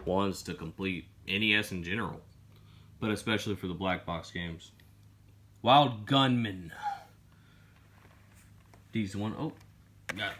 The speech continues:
Balloon Fight, which I did not take it. There you go. Balloon Fight's pretty cool. I love the cover art on that one. Clu Clu Land.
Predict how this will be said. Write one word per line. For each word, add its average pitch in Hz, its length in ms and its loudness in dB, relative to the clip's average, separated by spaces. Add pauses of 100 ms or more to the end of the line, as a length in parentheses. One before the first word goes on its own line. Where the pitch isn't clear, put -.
Balloon 110 320 -4
Fight, 123 400 -2
which 92 180 -8
I 80 120 -8
did 87 220 -12
not 95 220 -12
take 95 180 -12
it. - 120 -6 (160)
There 82 140 -12
you - 100 -14
go. 80 80 -14 (1800)
Balloon 120 180 0
Fight's 101 340 0
pretty 101 320 -6
cool. 98 220 0
I 98 40 2
love 98 180 0
the 82 80 -12
cover 92 400 -2
art 90 100 -4
on 87 60 -2
that 90 160 0
one. 95 160 -4 (2500)
Clu 180 240 4
Clu 185 300 6
Land. 160 760 8